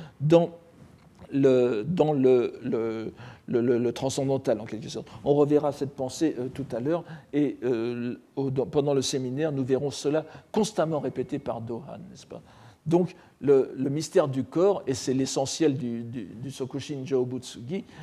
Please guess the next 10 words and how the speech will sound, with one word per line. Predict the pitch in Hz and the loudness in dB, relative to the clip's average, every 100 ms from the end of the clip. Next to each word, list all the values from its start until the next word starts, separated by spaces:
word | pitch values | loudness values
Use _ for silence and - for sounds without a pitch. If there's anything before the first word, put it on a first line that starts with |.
| 147 | -6
le | 139 | -2
mystère | 139 131 147 123 | -2 -2 -4 -4
du | 120 | -6
corps | 117 165 180 180 - | -6 -4 -2 -4 -4
est | 170 165 | -2 0
le | 110 113 139 147 | -2 -2 0 0
Jisso, | - - 131 - - 107 - - - - | -4 -8 -8 -8 -8 -8 -12 -20 -20 -16
le, | 107 110 - | -12 -10 -10
l'état | 95 110 117 117 127 107 | -12 -10 -6 -6 -4 -6
réel | 101 87 95 | -6 -14 -16